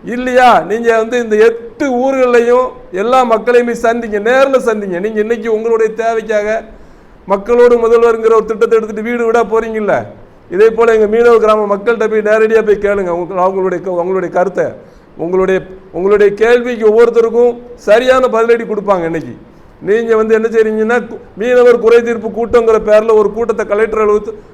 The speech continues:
கலெக்டர் ஆபீஸ்ல வச்சு நடத்துறீங்க. அங்க ஒரு பத்து பேர் வராங்க, அதுல ஒரு ஏழு பேர் எட்டு பேர் ஆளுங்கட்சியை சார்ந்தவங்களா இருக்கிறாங்க.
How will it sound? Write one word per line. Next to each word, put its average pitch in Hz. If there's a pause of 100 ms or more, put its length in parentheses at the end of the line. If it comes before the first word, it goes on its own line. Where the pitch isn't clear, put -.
(100)
கலெக்டர் 226
ஆபீஸ்ல 220
வச்சு 220
நடத்துறீங்க. 202 (360)
அங்க 220
ஒரு 214
பத்து 214
பேர் 233
வராங்க, 214
அதுல 208
ஒரு 202
ஏழு 226
பேர் 226
எட்டு 208
பேர் 214 (340)
ஆளுங்கட்சியை 220
சார்ந்தவங்களா 208
இருக்கிறாங்க. 190